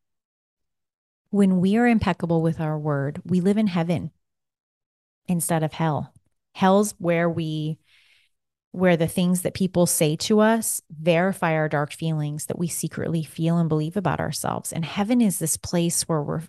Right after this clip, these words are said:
where we feel love and appreciated and honoring of ourselves. And then the things we hear and see affirm that. And,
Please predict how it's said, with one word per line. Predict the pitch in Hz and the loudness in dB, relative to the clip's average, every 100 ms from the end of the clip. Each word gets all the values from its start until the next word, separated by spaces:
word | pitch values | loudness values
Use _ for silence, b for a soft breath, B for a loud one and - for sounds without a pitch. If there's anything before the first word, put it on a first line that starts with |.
| - | -6
where | 170 | -4
we | 160 160 | -4 -4
feel | - 151 | 0 0
love | 156 165 180 190 | 4 4 4 2
and | 180 | 0
appreciated | 147 - 175 - 175 180 180 | -4 -6 -6 -4 -2 -2 0
and | 160 - | -2 0
honoring | 165 196 226 156 | 0 2 2 2
of | 147 | 2
ourselves. | 143 139 - 214 202 160 165 - B B B B | 0 -2 0 2 4 2 0 -8 B B B B
And | 190 180 | -2 2
then | 180 175 | 2 0
the | |
things | 170 185 180 | -2 -2 -4
we | 165 170 | -4 -8
hear | - 185 185 | -4 -2 0
and | 175 | -2
see | - - 247 214 160 - - | -2 -4 -2 -2 -4 -6 -6
affirm | 170 - - 403 262 | -6 -4 -4 0 -2
that. | - - - _ _ _ _ _ _ _ _ - | -2 -8 -12 _ _ _ _ _ _ _ _ -2
And, | 208 208 | 0 -2